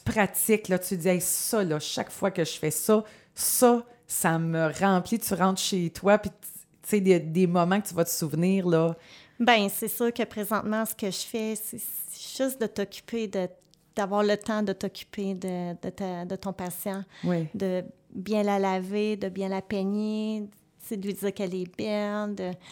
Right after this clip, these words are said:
Speaker 2: l'amener à la table au déjeuner,
Speaker 1: Ah.
Speaker 2: tu sais. Tout ça.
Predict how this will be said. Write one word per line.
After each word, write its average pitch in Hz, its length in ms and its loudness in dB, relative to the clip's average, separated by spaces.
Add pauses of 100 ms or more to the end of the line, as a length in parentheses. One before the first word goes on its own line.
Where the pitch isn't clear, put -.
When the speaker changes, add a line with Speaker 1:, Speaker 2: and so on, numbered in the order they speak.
(180)
Speaker 2:
l'amener 202 420 2
à 202 60 -2
la 196 120 -2
table 190 280 -8
au 190 60 -6
déjeuner, 214 840 -4
Speaker 1:
Ah. 170 200 2
Speaker 2:
tu 254 60 2
sais. 262 120 0 (760)
Tout - 140 -6
ça. 233 500 2